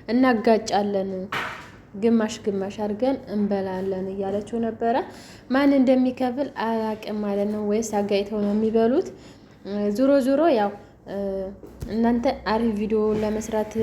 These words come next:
ሞክሩ። የዛሬው ቪዲዮ በነገራችን ላይ ምንም አላስደሰተኝም። እንደ ህፃን ልጅ እቃቃ ጨዋታ ነው ያደረጋችሁት። ምክንያቱም ብዙ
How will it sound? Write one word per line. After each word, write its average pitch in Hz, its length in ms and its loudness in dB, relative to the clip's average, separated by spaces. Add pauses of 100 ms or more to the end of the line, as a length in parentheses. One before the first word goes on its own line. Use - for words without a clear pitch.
ሞክሩ። 254 480 2
የዛሬው 240 440 4
ቪዲዮ 254 240 2
በነገራችን 254 680 -2
ላይ 262 100 0
ምንም 196 240 -4
አላስደሰተኝም። 202 720 -4
እንደ 202 200 2
ህፃን 202 280 0
ልጅ 196 140 -2 (260)
እቃቃ 190 280 -4 (120)
ጨዋታ 190 300 -4
ነው 190 140 -4
ያደረጋችሁት። 190 420 -2 (280)
ምክንያቱም 285 480 4
ብዙ 254 180 2